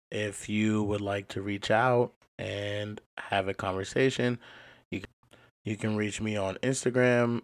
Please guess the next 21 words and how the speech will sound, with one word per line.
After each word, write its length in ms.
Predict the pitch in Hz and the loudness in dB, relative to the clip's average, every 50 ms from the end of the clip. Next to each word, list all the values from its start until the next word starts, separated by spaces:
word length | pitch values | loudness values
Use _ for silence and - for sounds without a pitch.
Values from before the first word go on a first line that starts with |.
| _ | _
at 400 | - 117 110 101 95 95 87 - _ _ | -8 -8 -6 -4 -4 -4 -6 -8 _ _
A 200 | - 87 87 87 | -8 -8 -6 -6
T 220 | - - - 90 85 | -8 -10 -8 -8 -8
three 320 | 85 - - 92 92 92 | -8 -6 -6 -4 -4 -4
underscore 760 | - - 131 143 147 147 135 - - 139 135 131 131 131 131 131 - - - - - - - - _ _ - | -2 -2 0 2 2 0 0 2 4 6 8 8 8 6 2 0 -6 -16 -20 -20 -20 -20 -20 -20 _ _ -4
or 420 | 92 98 98 98 101 98 95 - - - | -2 -2 0 0 -2 -2 -4 -6 -8 -10
Twitter 580 | - - - 117 110 113 113 110 110 107 - _ _ - | -8 -4 -2 -2 0 0 0 0 0 -2 -6 _ _ -4
on 320 | 92 101 104 104 104 101 | -2 0 0 -2 -2 -4
the 440 | 98 104 98 95 98 95 98 95 - _ | -6 -6 -4 -4 -4 -4 -6 -6 -8 _
underscore 680 | - 87 95 90 90 85 - - 90 87 85 82 82 76 - - | -8 -8 -6 -6 -6 -6 -6 -6 -4 -2 -2 -2 -2 -4 -4 -4
rise 420 | 82 76 76 76 67 64 - - | -4 -2 -2 -2 -4 -4 -6 -8
three. 460 | - - - - 101 82 69 - - - - _ _ _ _ _ - - _ _ _ _ _ _ _ - - _ _ _ _ _ _ _ _ _ _ _ | -10 -10 -6 -4 -4 -2 -4 -4 -8 -12 -18 _ _ _ _ _ -20 -20 _ _ _ _ _ _ _ -20 -20 _ _ _ _ _ _ _ _ _ _ _
For 160 | - - 113 | 0 0 2
this 200 | 110 117 123 117 | 4 4 4 4
segment, 600 | - - 127 123 120 117 127 127 127 123 127 - _ _ | 4 4 4 4 4 2 2 2 2 2 0 -4 _ _
we 220 | - 113 113 110 107 | -4 -2 0 2 2
are 120 | 104 104 | 2 2
talking 460 | 104 - - 110 107 104 110 110 107 | 0 0 0 0 0 -2 -2 -4 -4
about 400 | 104 101 101 98 95 98 98 - | -2 -2 0 0 0 0 -2 -4
space 400 | - - - - 127 135 147 147 | -4 -4 0 4 4 4 4 2
tourism 720 | - - 147 143 147 143 143 147 151 151 151 147 147 135 | 2 2 4 4 4 4 4 4 2 2 2 0 -2 -6